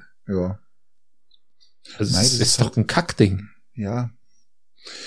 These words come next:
Speaker 1: Ich, ich weiß es auch nicht. Also ich, ich bin auch noch nie Quad gefahren, muss ich ehrlich sagen. Ähm, ich hab einen Spätzle, der hat einen, der, der liebt seinen Quad. Und, ähm, aber ja,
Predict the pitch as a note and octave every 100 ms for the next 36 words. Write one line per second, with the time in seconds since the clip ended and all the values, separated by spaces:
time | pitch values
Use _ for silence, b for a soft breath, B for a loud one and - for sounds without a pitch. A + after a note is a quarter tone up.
0 | B - A#2 - A#2 A#2 C3 B2 F2+ C3+
1 | A#2 A2+ B2+ A#2 - C#3 D#3+ A2+ A#2 A#2
2 | C#3+ - C3+ C3 A#2 - - G#3 - -
3 | - - D3+ E3+ D3+ - F3+ - - -
4 | - B B B B - B2 G#2+ A2 -
5 | A#2+ - B2 A#2+ G2 G#2+ - D3+ A#2+ G#2
6 | G2+ G2 G#2 C#3+ C#3 C#3+ - - - -
7 | - - - - A#2 A2+ - - - A#2+
8 | A2+ - G#2+ G#2 G2+ - B B B B
9 | - - - - - - - F#2+ D3 A#2+